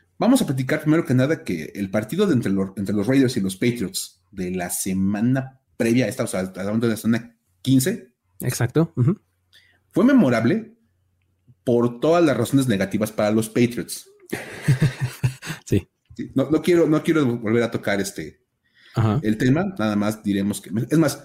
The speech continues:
Speaker 1: hagamos un movimiento lateral.
Speaker 2: <laughs> Exacto, para
Speaker 1: Para pasar
Speaker 2: evitar
Speaker 1: al
Speaker 2: las susceptibilidades, ¿no?
Speaker 1: Sí, no quiero hablar de eso, mejor hagamos centro lateral a las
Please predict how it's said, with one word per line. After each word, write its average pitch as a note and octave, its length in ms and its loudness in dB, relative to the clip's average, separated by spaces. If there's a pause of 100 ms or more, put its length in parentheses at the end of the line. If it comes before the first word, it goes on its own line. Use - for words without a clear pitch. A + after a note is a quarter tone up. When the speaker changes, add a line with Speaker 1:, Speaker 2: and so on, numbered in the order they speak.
(120)
Speaker 1:
hagamos D#3+ 300 0
un E3+ 80 0
movimiento C#3+ 460 2
lateral. G#2+ 600 -2 (380)
Speaker 2:
<laughs> - 1500 0
Exacto, C3 480 2 (140)
para G2 320 2
Speaker 1:
Para G#2 240 0
pasar G2+ 240 2
Speaker 2:
evitar G#2+ 160 2
Speaker 1:
al G2+ 80 2
Speaker 2:
las G2 80 -4
susceptibilidades, G2 880 -2
¿no? D#3+ 160 -4
Speaker 1:
Sí, A2 80 2
no A#2+ 160 2
quiero C3 160 2
hablar A#2+ 220 2
de B2 80 2
eso, B2+ 160 0
mejor B2 260 2
hagamos A2+ 280 -2
centro A2 200 -2
lateral B2+ 460 0
a - 80 -2
las F3+ 100 4